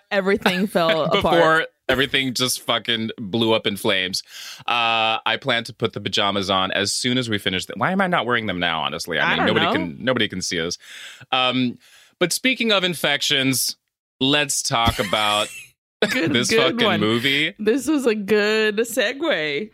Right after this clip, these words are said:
Speaker 2: So I decided, let's go back to Chile, everybody.
Speaker 1: Uh-huh.
Speaker 2: So I picked the movie Downhill from twenty sixteen. It was directed by Patricio Valladares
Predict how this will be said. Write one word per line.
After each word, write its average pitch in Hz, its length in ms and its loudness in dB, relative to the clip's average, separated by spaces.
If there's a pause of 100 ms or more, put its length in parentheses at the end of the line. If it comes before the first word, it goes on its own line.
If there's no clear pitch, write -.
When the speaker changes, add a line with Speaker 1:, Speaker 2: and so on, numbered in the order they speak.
Speaker 2:
So 101 520 2
I 165 160 2
decided, 139 500 0
let's 156 160 -4
go 180 160 0
back 151 220 0
to 143 80 0
Chile, 92 560 -2 (200)
everybody. 92 540 0
Speaker 1:
Uh-huh. 90 160 -2 (800)
Speaker 2:
So 139 140 2
I 143 80 2
picked 170 220 -4
the 196 80 0
movie 120 580 2 (760)
Downhill 110 1160 0
from 90 460 -4
twenty 156 400 0
sixteen. 107 800 -2
It 98 120 -2
was 90 200 -2
directed 98 440 -2
by 92 160 -2
Patricio 139 760 -2
Valladares 92 920 0